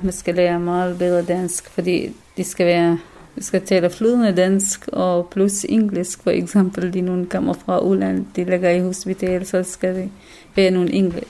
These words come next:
engelsk også, hvis sådan, øh, s-, øh, danske sprog. Det er meget vigtigt, synes jeg.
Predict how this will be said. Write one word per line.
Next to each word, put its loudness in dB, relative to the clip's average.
engelsk 2
også, -2
hvis -4
sådan, -6
øh, -6
s-, -16
øh, 4
danske 0
sprog. -8
Det -12
er -2
meget 0
vigtigt, -12
synes -10
jeg. -12